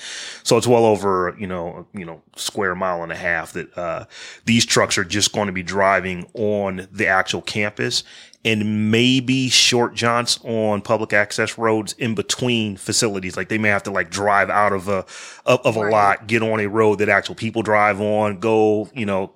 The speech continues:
Speaker 1: you know, a couple hundred meters and then, you know, turn in and, and, you know, go back into the plant. So I believe that these are only, um,
Speaker 2: And for that application, I think it, it's
Speaker 1: Right.
Speaker 2: perfect.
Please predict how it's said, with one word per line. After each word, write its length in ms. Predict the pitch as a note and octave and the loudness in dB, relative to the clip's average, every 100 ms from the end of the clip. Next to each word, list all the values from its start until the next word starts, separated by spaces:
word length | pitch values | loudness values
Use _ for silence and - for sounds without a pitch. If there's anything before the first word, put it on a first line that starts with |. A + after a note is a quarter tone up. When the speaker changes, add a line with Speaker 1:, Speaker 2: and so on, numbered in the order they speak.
| _ | _
Speaker 1:
you 100 | B2 | -12
know, 100 | F2+ | -12
a 60 | F2 | -6
couple 300 | - - F#2+ | -2 0 0
hundred 420 | G#2+ G2 F#2 - | 0 0 -2 -6
meters 520 | A2 A2+ G2 G2 F2+ | -2 0 2 0 -2
and 120 | F#2+ | -2
then, 300 | G2+ G2+ F#2+ - | 2 2 0 -6
you 140 | C3 G2 | -4 -4
know, 100 | F#2 - | -4 -4
turn 280 | A#2+ G2 | -2 0
in 220 | G2 F#2 F#2 | 0 0 -2
and, 120 | - | -6
and, 260 | G2+ F2 - | -10 -10 -12
you 100 | G#2 | -8
know, 180 | F2+ E2 - | -8 -8 -2
go 100 | G#2 | 2
back 240 | G2 F#2 | 2 0
into 220 | F#2 - | -4 -8
the 80 | F2 | -10
plant. 320 | - F#2+ E2 - - - - - - | -8 -8 -8 -12 -18 -16 -14 -16 -8
So 260 | - A2 G2+ | 2 4 4
I 120 | G#2 | 2
believe 320 | G#2 A#2+ B2+ | 4 4 4
that 100 | G#2 | 2
these 240 | G#2+ A2 G2+ | 2 2 0
are 100 | - | -2
only, 400 | G#2+ G#2 G2 G2 | -2 -2 -2 -4
um, 640 | G2 F#2+ F#2 F2 F2 - - | -4 -2 -2 -4 -6 -6 -2
Speaker 2:
And 160 | D#4 | -2
for 160 | E4+ E4 | 0 0
that 260 | A#3 E4+ D4+ | 2 2 2
application, 720 | D#4+ E4 E4+ E4 D#4+ F4 D#4+ | 0 -2 -6 -6 -4 -6 -4
I 80 | C#4+ | -4
think 240 | D4+ D4 | -6 -4
it, 140 | C#4 - | -4 -2
it's 180 | C#4 A3 | -4 -2
Speaker 1:
Right. 200 | D#4 - | -2 -2
Speaker 2:
perfect. 180 | - | -6